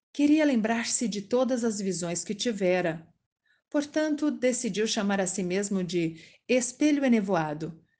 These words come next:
para que sempre soubesse que a matéria é um espelho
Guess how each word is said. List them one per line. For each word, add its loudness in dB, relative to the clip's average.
para 2
que -4
sempre -2
soubesse 0
que -6
a -2
matéria 0
é 0
um -2
espelho 0